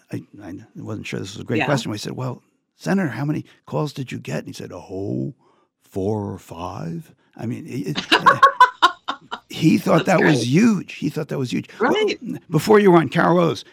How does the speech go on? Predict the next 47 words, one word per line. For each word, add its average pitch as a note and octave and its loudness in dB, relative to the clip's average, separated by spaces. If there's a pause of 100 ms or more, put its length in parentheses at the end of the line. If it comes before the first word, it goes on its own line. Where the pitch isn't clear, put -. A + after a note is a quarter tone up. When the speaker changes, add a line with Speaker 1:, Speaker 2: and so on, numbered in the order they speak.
(120)
Speaker 1:
um, C3 0 (580)
there's D3+ 0 (180)
a C3+ -4
really F3+ 0
g-, - -16 (400)
good C3+ 0
piece D3 2
of C3+ -4
news A2+ -4
from A2 -8
the G#2 -8
Massachusetts A2+ -12
legislature - -14
regarding A#2+ -10
calls C3 -8
from - -14
prison. - -16 (320)
Tell - -6
us F#3+ -8
about - -14
that. - -16 (240)
Speaker 2:
Yeah. - -20 (580)
Yeah, F3 2
this A3+ -2
is A#3 -6
a - -6
good A#3 0
news A#3 0
story G3+ 0
to - -6
end G3+ 0
on. D3+ 0
Um, D#3 -2 (300)
so G3+ -2
starting B3 -2
on B3 2
December A#3+ -4
first, G#3 -4
uh, E3+ 0
we F#3+ -2
have F#3+ -2
a F3+ -4
new A#3 -6
law A3+ 4
that G#3 -4
was F#3+ -8
passed, B3+ -4